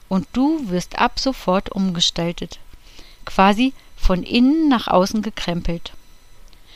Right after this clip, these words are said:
Bestimmte Eigenschaften werden zunehmen, zum Beispiel Liebe, Güte,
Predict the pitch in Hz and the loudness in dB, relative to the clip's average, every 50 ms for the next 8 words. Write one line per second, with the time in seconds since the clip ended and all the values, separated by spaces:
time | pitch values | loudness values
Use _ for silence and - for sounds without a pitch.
0 | - - - - - - - - - - - - - - 226 220 - - - 330 | -20 -20 -20 -20 -20 -20 -20 -20 -20 -20 -16 -6 0 0 2 2 2 2 2 0
1 | 381 415 415 - - 370 370 - - - 202 196 202 208 226 233 - - 240 240 | 0 0 -2 0 0 0 0 0 0 2 4 4 4 2 2 0 2 2 0 0
2 | - - - 254 226 185 185 185 185 185 - - 302 320 320 240 185 175 175 180 | 0 0 0 0 2 2 0 0 -2 -4 -6 -4 0 2 2 2 2 2 0 -2
3 | 185 185 - - - - - - - - - 190 185 185 185 190 - - 196 185 | -6 -8 -12 -16 -20 -20 -20 -20 -16 -8 -6 -2 0 0 0 -2 -2 -2 -4 -4
4 | 175 - - - - - - - - - 208 214 262 311 302 - 185 175 - - | -2 0 0 0 0 -2 -6 -14 -8 -4 0 2 4 4 4 2 -2 -4 -4 -10
5 | - - - - 247 262 285 277 - - 180 170 | -18 -10 -2 2 4 4 4 4 2 -4 -4 -4